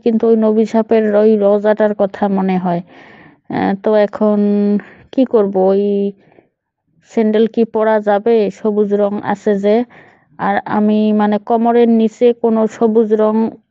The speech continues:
বস্তু ব্যবহার করি না, এটার জন্য আমার খুব খারাপ লাগে যে সবুজ রং স্যান্ডেল অল্পটুক আছে, পরা যাবে কি চলবে না, আমাকে জানাবেন। আসসালামু আলাইকুম ওয়া রাহমাতুল্লাহি ওয়া বারাকাতুহু।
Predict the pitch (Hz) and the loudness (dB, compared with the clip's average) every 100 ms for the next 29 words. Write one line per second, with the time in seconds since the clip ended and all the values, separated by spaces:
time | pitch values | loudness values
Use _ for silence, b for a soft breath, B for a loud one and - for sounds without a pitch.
0 | - 214 202 - 220 202 202 202 208 208 | -4 -2 -2 0 0 0 0 -2 -2 -2
1 | 202 196 190 185 B B B B - 214 | -2 -2 -2 -6 B B B B -8 -2
2 | 226 220 214 214 214 208 - 269 - - | -2 0 0 0 0 -2 -2 -6 -4 -2
3 | 208 202 196 190 190 190 202 196 - 214 | -2 -2 -4 -4 -6 -6 -6 -6 -6 -4
4 | 214 208 208 208 190 214 208 208 214 - | -4 -2 -2 -2 -4 -4 -2 -2 -2 -2
5 | 285 320 - 339 320 254 196 208 196 226 | -2 -2 -2 -2 0 0 -2 -4 -6 -2
6 | 220 208 214 214 214 226 233 220 214 233 | -2 0 -2 -2 -2 -4 -2 -2 0 0
7 | 339 B B B B - 220 214 208 196 | -2 B B B B -6 -2 -2 -2 -2
8 | 196 190 190 185 196 - 220 214 208 208 | 0 0 -4 -6 -8 -6 -4 -2 -2 -2
9 | 202 202 220 214 220 226 - 214 196 196 | -4 -4 -6 -4 -2 -4 -6 -6 -4 -4
10 | 190 190 190 185 185 185 185 190 185 202 | -4 -4 -4 -4 -8 -10 -8 -10 -10 -12